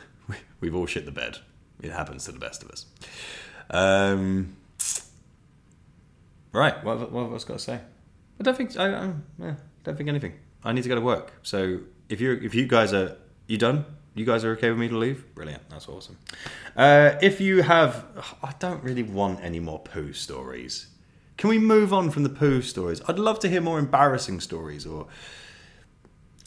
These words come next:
everyone loves a sex story, doesn't they? I think sex stories are amazing. Um,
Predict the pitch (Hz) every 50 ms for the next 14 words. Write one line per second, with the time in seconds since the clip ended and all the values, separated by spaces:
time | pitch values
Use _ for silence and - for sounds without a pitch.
0 | - - 127 127 143 139 110 95 87 78 73 73 - - - 82 76 - - -
1 | - 65 64 67 73 76 73 73 73 - 65 62 57 - - - - - - -
2 | - - - - - - - 92 - - 71 71 71 73 - - - - - -
3 | - - - - - - - - - - - _ _ _ - - - - 104 92
4 | 87 87 87 85 85 85 82 82